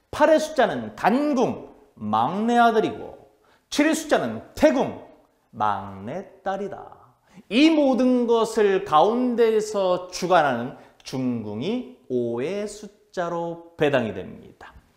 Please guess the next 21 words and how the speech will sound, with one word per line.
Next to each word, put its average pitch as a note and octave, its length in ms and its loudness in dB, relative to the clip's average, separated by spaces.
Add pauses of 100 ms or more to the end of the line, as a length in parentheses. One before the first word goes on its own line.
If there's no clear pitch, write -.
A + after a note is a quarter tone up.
(120)
자, - 280 -10 (180)
이것이 D#3+ 1400 2 (120)
이제 A2 680 -8
더 A#3+ 920 0
하나가 F#3+ 600 -4
들어오게 D3+ 440 0
돼 G2+ 80 -4
있어요. - 500 -12 (100)
그게 C3 160 -6
뭡니까? C3 680 -6 (200)
에, A#2 80 -4
하늘의 C4 520 4
기운은 A#3 460 2
열 F3+ 220 6
가지가 G3 340 4
있다 F3+ 320 0
그랬습니다. D#3+ 960 -6
그것이 D3+ 300 -4
뭘까요? G3 600 2 (480)
천간이라고 G#3 1300 0
해요. B2 200 -10